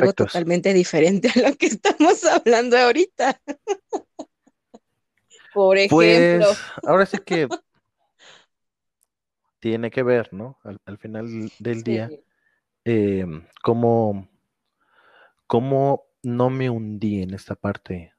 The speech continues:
Speaker 1: de, de no ver a mi hija por periodos muy largos
Speaker 2: Que han
Speaker 1: por esa
Speaker 2: sido
Speaker 1: parte,
Speaker 2: súper, súper
Speaker 1: porque
Speaker 2: largos.
Speaker 1: sabía, sí, o sea, sa-, sabía qué resultado quiero obtener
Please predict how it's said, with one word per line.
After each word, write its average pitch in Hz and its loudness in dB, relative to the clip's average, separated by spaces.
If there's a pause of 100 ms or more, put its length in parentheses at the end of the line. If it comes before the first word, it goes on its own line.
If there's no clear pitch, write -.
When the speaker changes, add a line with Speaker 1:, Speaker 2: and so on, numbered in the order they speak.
(100)
Speaker 1:
de, 82 -14 (1700)
de 107 -4
no 107 -4
ver 110 -2
a 110 -6
mi 101 -6
hija 107 -6
por - -10
periodos 98 -6
muy 107 -6
largos 107 -4
Speaker 2:
Que 226 0
han 226 0
Speaker 1:
por 240 -2
esa 247 -2
Speaker 2:
sido 240 -2
Speaker 1:
parte, 233 -4
Speaker 2:
súper, 247 -14
súper - -20
Speaker 1:
porque - -6
Speaker 2:
largos. - -10
Speaker 1:
sabía, 120 -4 (2250)
sí, 139 -2
o 101 -4
sea, 110 -4 (320)
sa-, 127 0
sabía 123 -2 (140)
qué 135 0
resultado 117 -4 (180)
quiero 107 -2
obtener 101 -10